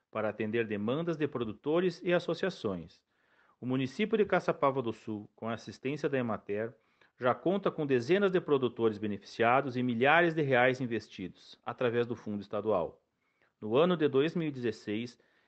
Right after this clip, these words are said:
elaboramos um projeto de trinta e cinco mil reais para a aquisição de equipamentos de manejo de ovinos para a Associação dos Moradores das Guaritas. Dentre eles estão o conjunto de apartação, balança eletrônica para animais, tronco de contenção giratório,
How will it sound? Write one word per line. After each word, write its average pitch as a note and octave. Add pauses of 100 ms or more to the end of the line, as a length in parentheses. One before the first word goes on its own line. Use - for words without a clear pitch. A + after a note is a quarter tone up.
(100)
elaboramos B2
um F#3
projeto D3
de B2+
trinta G#3
e F3+
cinco D3+
mil A#2+
reais G#2
para B2+
a -
aquisição B2
de C#3
equipamentos C3+
de D#3
manejo C3+
de C3
ovinos A#2
para B2+
a -
Associação B2
dos E3+
Moradores A#2+
das A#2
Guaritas. B2 (500)
Dentre A2
eles C#3+ (240)
estão B2
o A#2
conjunto A#2+
de D3+
apartação, B2 (380)
balança C#3
eletrônica C3
para A2+
animais, A2 (140)
tronco F3+
de C3
contenção A2
giratório, A2+